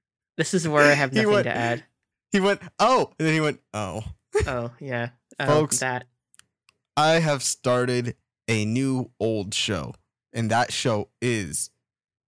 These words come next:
Speaker 2: The O C. Now, the reason why I started this show,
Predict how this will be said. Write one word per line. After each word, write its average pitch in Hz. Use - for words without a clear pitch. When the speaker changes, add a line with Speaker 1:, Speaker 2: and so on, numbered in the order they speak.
Speaker 2:
The 131
O 131
C. 120
Now, 127
the 131
reason 143
why 143
I 120
started 101
this 95
show, 62